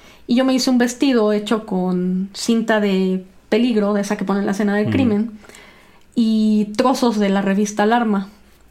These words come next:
Speaker 1: Y eventualmente, y, pero pues hacerme como que un vestido como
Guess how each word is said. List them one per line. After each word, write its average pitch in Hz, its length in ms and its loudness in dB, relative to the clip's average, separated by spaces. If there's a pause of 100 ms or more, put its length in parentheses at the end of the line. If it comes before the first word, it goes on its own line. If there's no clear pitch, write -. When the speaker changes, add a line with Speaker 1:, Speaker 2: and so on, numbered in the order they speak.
(600)
Speaker 1:
Y 254 140 2
eventualmente, 302 920 2
y, 269 280 2
pero 285 220 0
pues 285 120 -2
hacerme 339 400 0
como 254 240 -2
que 269 80 0
un 277 140 2
vestido 262 800 0
como 196 720 0